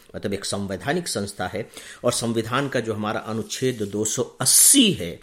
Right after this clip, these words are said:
वो बाकायदे वित्त आयोग के गठन के बारे में निर्देश देता है।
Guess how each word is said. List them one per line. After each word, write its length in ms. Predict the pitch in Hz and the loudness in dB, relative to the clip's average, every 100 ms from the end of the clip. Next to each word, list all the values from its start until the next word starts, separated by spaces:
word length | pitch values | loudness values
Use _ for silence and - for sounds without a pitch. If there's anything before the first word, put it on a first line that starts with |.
| - - - | -18 -20 -6
वो 100 | 120 | -2
बाकायदे 520 | 107 107 123 139 143 139 | 0 0 4 4 4 0
वित्त 380 | 110 165 - | 2 0 0
आयोग 460 | - 110 113 123 120 | -2 0 0 -2 -4
के 200 | - 117 | -6 -6
गठन 400 | 95 98 - 123 | -4 -6 -4 -6
के 160 | 113 107 | -4 -4
बारे 320 | 92 95 104 | -4 -4 -2
में 320 | 98 98 - 107 | -2 -4 -6 -2
निर्देश 520 | 113 92 95 85 - | -2 0 -4 -6 -8
देता 260 | 82 - | -10 -10
है। 200 | 69 - | -12 -14